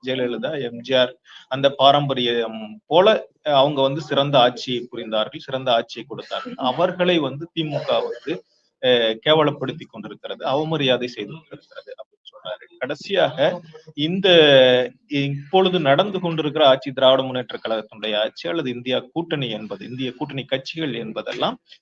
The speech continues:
அவங்க எல்லாம் வந்து வாரிசு அரசியலை செய்பவர்கள், ஊழல் அரசியலை செய்பவர்கள், குடும்ப ஆட்சி நடத்துபவர்கள், இதிலிருந்து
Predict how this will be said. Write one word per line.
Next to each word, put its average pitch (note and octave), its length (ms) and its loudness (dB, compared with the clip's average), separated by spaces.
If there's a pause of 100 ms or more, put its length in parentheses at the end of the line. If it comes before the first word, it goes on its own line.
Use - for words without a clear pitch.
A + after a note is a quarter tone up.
(260)
அவங்க D#3+ 400 4
எல்லாம் D#3+ 240 2
வந்து D3 280 0
வாரிசு D3 420 4
அரசியலை A2+ 340 -4
செய்பவர்கள், A2 420 -10
ஊழல் D#3 440 2
அரசியலை A2+ 400 -2
செய்பவர்கள், G#2 540 -10
குடும்ப E3+ 360 0
ஆட்சி A#2+ 260 -2
நடத்துபவர்கள், G#2 680 -12
இதிலிருந்து E3+ 680 0